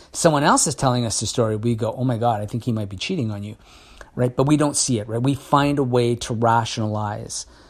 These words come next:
things when emotions are at play. I would have found a way to say, "Oh, I don't know, this seems normal. It could be, you know, his car could be there."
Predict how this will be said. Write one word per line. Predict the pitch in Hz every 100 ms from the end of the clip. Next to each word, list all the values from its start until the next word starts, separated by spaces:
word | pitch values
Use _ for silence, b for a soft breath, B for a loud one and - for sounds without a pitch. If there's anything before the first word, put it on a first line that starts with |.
| b -
things | 120 110 107
when | 110
emotions | 113 110 110 113 107
are | 110
at |
play. | - - 113 B B -
I | 135
would | 165 190
have | -
found | 160 151
a | 143
way | 143
to | 139
say, | - 202
"Oh, | 330 311 285
I | 277
don't | 110
know, | 151
this | 196
seems | - 120
normal. | 98 131 160
It | 151
could | 151
be, | 104 120 -
you |
know, | 123 143
his | 139
car | - 160 139 127
could | - 143
be | 98
there." | 95